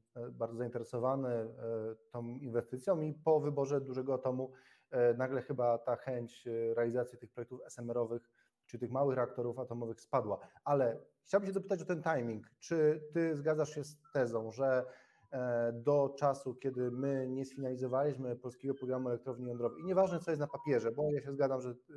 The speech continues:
e, te papiery w Polsce, szczególnie w sektorze energetycznym, one nie miały zazwyczaj dużej wartości, ale czy dla jakby klarowności całego procesu, e, i klarowności tego, że my ten proces skomplikowaliśmy sobie tym podziałem na pierwszy i drugi etap,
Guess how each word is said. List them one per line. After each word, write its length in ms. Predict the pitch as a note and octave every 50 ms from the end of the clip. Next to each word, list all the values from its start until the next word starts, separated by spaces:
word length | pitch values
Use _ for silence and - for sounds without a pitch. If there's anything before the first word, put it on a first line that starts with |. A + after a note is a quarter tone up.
| C3 _ _ _ _ _ _ _ -
e, 120 | D3+ B2+
te 120 | B2 - C3+
papiery 360 | - C#3 C#3 - D3 C#3 C#3
w 80 | C#3 -
Polsce, 460 | C#3 C#3+ C#3 C#3 - - C3+ C3 B2+
szczególnie 360 | B2+ - C3 C3 C3+ C#3+ C3+
w 40 | -
sektorze 280 | - B2 - C3+ B2+
energetycznym, 560 | C3 C3 B2+ B2 B2+ B2 B2+ B2+ - - C#3 B2+
one 160 | B2+ B2 B2
nie 120 | B2 B2
miały 360 | B2+ C3 C3 C3 C3 B2+ B2 B2 B2+
zazwyczaj 360 | - - A#2 A#2 A#2 - A#2+ A#2
dużej 200 | A#2 A2+ A2+ G#2
wartości, 680 | A2+ A2 G#2+ - G#2 G2+ - - - C3 D3+ G3+ G3+ _ _ _ _ _ _ _ -
ale 200 | D3 D3+ D#3 D3+
czy 160 | D3+ - E3
dla 220 | D#3 E3+ F3+ F#3 F3+ F#3 - - - F3
jakby 280 | D#3 D#3 D3+ D#3+ E3
klarowności 580 | D#3 E3 E3 D#3+ D#3 D3+ F3+ G#3 G3 G3 F3+ D#3+
całego 420 | _ - D#3+ E3 F3+ F3+ E3 D#3+
procesu, 760 | E3 - - D#3 D3 - D#3+ F3 D#3+ - - B2 A2+ A#2 B2+ - _ _ _ _ _ _ _ -
e, 380 | C3 B2+ B2+ B2 B2 B2 B2
i 100 | - E4
klarowności 600 | - - D3+ D3+ D3+ C#3+ C#3+ E3+ E3+ E3+ - -
tego, 220 | - E3 D#3 D#3+ D3+
że 100 | C#3+ D3+
my 120 | D#3 D#3
ten 180 | D#3 E3 D#3+ D3+
proces 240 | - D3+ - D3+ D3+
skomplikowaliśmy 680 | - D#3+ D3 D3 D3 D3+ C#3+ C#3+ D3+ D#3 C#3+ C3 C#3+
sobie 200 | C#3 - C#3+ C#3
tym 140 | C#3 C#3 C3+
podziałem 520 | C3 C#3 C3 B2+ C#3 C#3 C3+ C3 B2+ B2+
na 200 | B2 A#2+ A#2 A#2
pierwszy 300 | - - C#3 C#3+ - C#3+
i 40 | C#3
drugi 260 | C3+ C3 B2+ B2+ D3
etap, 280 | - - - - A2 -